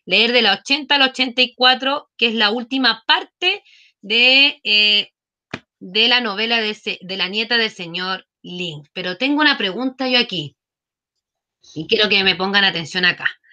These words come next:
El título de la novela es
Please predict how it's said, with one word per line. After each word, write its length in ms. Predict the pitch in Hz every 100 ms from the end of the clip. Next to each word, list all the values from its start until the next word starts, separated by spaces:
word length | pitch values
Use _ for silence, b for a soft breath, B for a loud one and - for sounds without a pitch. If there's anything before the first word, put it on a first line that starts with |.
| b b b b b b b _ _
El 240 | - 254 -
título 380 | 392 415 403 415 427
de 200 | 233 285
la 100 | 294 294
novela 380 | 277 285 302
es 160 | 302